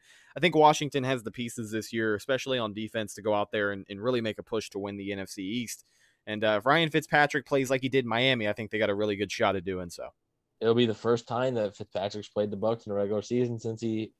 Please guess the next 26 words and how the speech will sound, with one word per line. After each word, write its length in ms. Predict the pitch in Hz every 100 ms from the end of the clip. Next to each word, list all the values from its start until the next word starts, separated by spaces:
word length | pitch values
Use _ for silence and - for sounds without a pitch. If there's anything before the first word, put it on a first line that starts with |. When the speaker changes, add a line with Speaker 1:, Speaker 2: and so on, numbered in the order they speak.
| _
Speaker 2:
left, 400 | 120 147 123 -
so 400 | - 87 92 90 _ _ -
Speaker 1:
Yeah. 240 | 85 98 95
Speaker 2:
um, 480 | 92 95 92 90 90 95
it'll, 240 | 98 -
it'll 240 | 101 104 101
be, 420 | 110 107 104 -
it'll 180 | 104 104
be 120 | 104
interesting 680 | 95 101 107 110 107 110 110
to 60 | 98
see, 520 | - 110 110 127 123 _ _ _ _ -
uh, 380 | 95 98 92 87
what 300 | 87 98 98
happens. 580 | 101 95 98 113 113 - _ -
Uh, 260 | 92 92 - -
I'm, 260 | 87 85 85 -
I'm, 100 | 80 101
I'm 160 | 87
curious 580 | - - 107 98 90 -
to 120 | -
see 220 | 82 - 85
Washington, 640 | 80 82 - 78 82 78
because 180 | 85 82 82
I 160 | 98
think 400 | 107 104 92 -